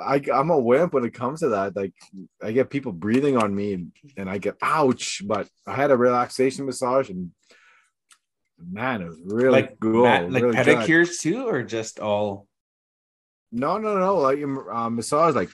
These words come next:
Speaker 1: all over the,
Speaker 2: Oh.
Speaker 1: the back and, like, just elbows down and
Speaker 2: Were you
Speaker 1: Yeah.
Speaker 2: thinking of, like, think cold, think ice?
Speaker 1: <laughs> No, like, uh,
Speaker 2: No?
Speaker 1: when,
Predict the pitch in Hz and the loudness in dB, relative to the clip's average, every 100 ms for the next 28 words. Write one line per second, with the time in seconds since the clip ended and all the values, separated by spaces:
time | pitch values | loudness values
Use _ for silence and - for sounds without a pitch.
0 | - 127 135 135 131 127 113 120 139 139 | -2 2 4 4 2 2 0 -4 -2 -2
1 | 98 87 127 139 143 139 113 98 90 87 | -2 0 4 6 4 0 -10 -12 -10 -14
2 | - - 85 _ _ - 107 - _ 156 | -18 -20 -20 _ _ -10 -10 -10 _ -2
3 | 131 - 135 156 151 139 147 143 147 156 | -2 0 2 4 4 2 2 4 4 2
4 | 135 107 98 80 _ _ _ _ _ _ | 0 -2 -6 -10 _ _ _ _ _ _
5 | _ _ _ - 120 123 160 139 131 127 | _ _ _ 0 2 4 2 0 0 0
6 | 117 123 120 _ - _ 123 127 - - | 0 0 -2 _ -20 _ -4 -4 -10 -18
7 | _ - - 120 120 110 104 - _ _ | _ -8 2 4 4 2 -2 -6 _ _
8 | 117 113 - - 110 110 107 - - - | -4 -4 -4 0 2 2 -2 -6 -8 -12
9 | _ _ _ _ - 160 - 170 185 - | _ _ _ _ -4 -4 -2 -2 -2 -4
10 | - 160 - 147 - 165 - - - _ | -4 -6 -8 -12 -12 -12 -14 -20 -20 _
11 | _ _ _ _ - - _ _ _ _ | _ _ _ _ -20 -20 _ _ _ _
12 | _ _ - 220 214 _ _ _ - 107 | _ _ 0 2 0 _ _ _ -6 0
13 | 123 127 117 113 92 110 110 107 127 123 | 2 4 4 0 -2 0 2 2 2 0